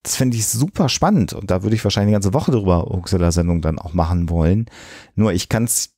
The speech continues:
jetzt ja nicht, weil ich's mir wünsche, schon als Wahrheit ansehen, wenn es eben wissenschaftlich noch nicht bewiesen ist. Und ich glaube, das, ähm, macht ja auch für uns den Reiz, äh, von Huxilla aus, eben genau diese Themen anzufassen, sich das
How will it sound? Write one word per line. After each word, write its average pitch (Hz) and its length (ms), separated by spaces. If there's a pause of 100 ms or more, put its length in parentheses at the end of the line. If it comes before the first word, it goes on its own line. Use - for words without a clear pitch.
jetzt - 240
ja 110 100
nicht, 110 200
weil 71 120
ich's - 140
mir 107 180
wünsche, 117 600
schon 107 220
als - 220
Wahrheit 101 440
ansehen, 104 400
wenn 95 140
es 107 100
eben 98 240
wissenschaftlich 104 560
noch 98 100
nicht 95 220
bewiesen 87 480
ist. - 160
Und 80 100
ich 78 120
glaube, 90 260
das, 95 320 (680)
ähm, 92 680 (420)
macht 90 600 (120)
ja - 180
auch 82 100
für - 120
uns 107 140
den 98 140
Reiz, 90 500
äh, 92 240
von 95 240
Huxilla 92 320
aus, 80 280
eben 95 100
genau 90 200
diese 90 200
Themen 90 280
anzufassen, 131 680
sich 95 120
das - 180